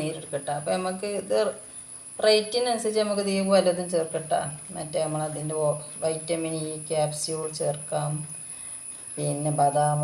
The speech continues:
ഓയിൽ ചേർക്കാം. അപ്പോൾ സോപ്പിന് റേറ്റ് കൂടും കേട്ടോ. ഇത് നമുക്ക് സ്ഥിരം വാങ്ങുന്ന ഒരു കസ്റ്റമറാണ്.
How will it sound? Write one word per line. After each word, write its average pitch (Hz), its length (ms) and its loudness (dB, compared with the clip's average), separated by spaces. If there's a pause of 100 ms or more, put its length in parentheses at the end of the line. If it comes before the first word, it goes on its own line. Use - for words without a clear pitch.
ഓയിൽ 151 200 2 (120)
ചേർക്കാം. 147 520 -2 (380)
അപ്പോൾ 208 220 -4
സോപ്പിന് 175 400 2
റേറ്റ് 147 320 -4
കൂടും 135 200 -6
കേട്ടോ. - 200 -4 (760)
ഇത് 196 140 -4
നമുക്ക് 214 260 2
സ്ഥിരം 196 380 2
വാങ്ങുന്ന 175 340 6
ഒരു 170 100 2
കസ്റ്റമറാണ്. 151 580 0